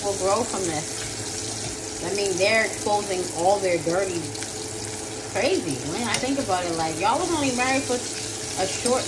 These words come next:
time. What the fuck? What was y'all doing? Like, it was drugs and drinking and sex and fucking all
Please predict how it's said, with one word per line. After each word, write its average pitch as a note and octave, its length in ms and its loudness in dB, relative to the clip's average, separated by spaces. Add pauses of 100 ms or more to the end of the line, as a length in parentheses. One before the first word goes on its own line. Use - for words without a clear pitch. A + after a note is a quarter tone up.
(140)
time. A3+ 320 0 (160)
What - 160 -2
the G#4 80 -4 (160)
fuck? F4 240 0 (800)
What E4+ 160 0
was F#4 160 2
y'all A3+ 320 4
doing? C#4+ 320 2 (400)
Like, D#3+ 400 0 (400)
it - 160 -6
was A#3+ 240 -4
drugs A3 560 4
and F#3+ 80 -2 (160)
drinking A#3+ 480 -2
and F3 80 -4 (160)
sex G#3+ 400 0
and F#3+ 160 -2
fucking G#3 480 -2 (640)
all A3+ 160 4